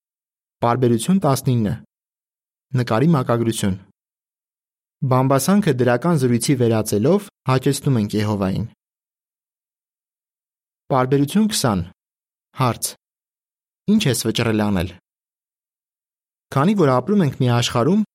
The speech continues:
որտեղ գռեհիկ լեզու օգտագործելը սովորական բան է, մենք պետք է շատ ջանք թափենք, որ մեր խոսքը հաճելի լինի Եհովային։ Հիշիր,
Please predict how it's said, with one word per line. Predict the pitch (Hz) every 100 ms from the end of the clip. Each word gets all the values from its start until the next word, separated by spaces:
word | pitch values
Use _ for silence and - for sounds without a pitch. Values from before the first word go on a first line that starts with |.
| 139
որտեղ | 127 123 151
գռեհիկ | 147 131 127 175 147
լեզու | 123 123 151
օգտագործելը | 117 127 117 113 135 151 -
սովորական | 123 117 117 117 110 101
բան | 123 190
է, | 117 95 - _ _ _ _ _ _ _ _
մենք | 131 127 123
պետք | 190 202
է | 170
շատ | - 143 120
ջանք | 139 196
թափենք, | 160 117 120 101 98 - _ _ _ _
որ | 131 131
մեր | 131 123
խոսքը | - 208 214 120
հաճելի | 123 143 165 185
լինի | 147 113 104
Եհովային։ | 104 110 104 95 95 107 - _ _ _ _ _ _ _ _
Հիշիր, | 143 147 185 131